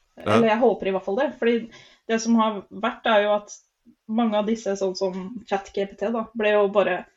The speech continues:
Speaker 2: liksom åpnet til verden uten at noen hadde godkjent det, eller liksom sånn, det
Speaker 1: Ja.
Speaker 2: er jo bare noe som ble gjort, liksom.
Speaker 1: Ja.
Speaker 2: Her er, her
Speaker 1: Her
Speaker 2: er
Speaker 1: er
Speaker 2: dette
Speaker 1: det.
Speaker 2: verktøyet.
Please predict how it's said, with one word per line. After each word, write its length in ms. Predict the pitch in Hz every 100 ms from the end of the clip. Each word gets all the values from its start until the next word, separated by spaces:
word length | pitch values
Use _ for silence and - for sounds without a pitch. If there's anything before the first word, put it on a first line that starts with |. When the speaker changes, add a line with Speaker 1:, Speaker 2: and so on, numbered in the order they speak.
| _ _ -
Speaker 2:
liksom 420 | 202 202 196 185 -
åpnet 580 | 214 196 196 196 190 -
til 220 | 196 196
verden 480 | 185 175 196 240 240
uten 380 | 220 190 - 190
at 100 | 185
noen 360 | 214 185 180 180 - _ _ _ _ _ -
hadde 240 | 190 196
godkjent 500 | 214 190 - - -
det, 100 | 240 240
eller 160 | 214
liksom 260 | 202 196 196
sånn, 240 | 180 180 233 - _ -
det 80 | 226
Speaker 1:
Ja. 80 | 226
Speaker 2:
er 40 | 208
jo 80 | 202 - _ -
bare 180 | 202 202
noe 160 | 208
som 120 | 202 190
ble 140 | 208
gjort, 260 | 240 - -
liksom. 400 | 440 403 302 226 -
Speaker 1:
Ja. 200 | 120 127
Speaker 2:
Her 240 | 220 220
er, 320 | 196 196 202 233 _ _ -
her 140 | 247 254
Speaker 1:
Her 100 | -
Speaker 2:
er 20 |
Speaker 1:
er 100 | 240
Speaker 2:
dette 120 | 226
Speaker 1:
det. 80 | 196
Speaker 2:
verktøyet. 540 | 196 220 226 311 -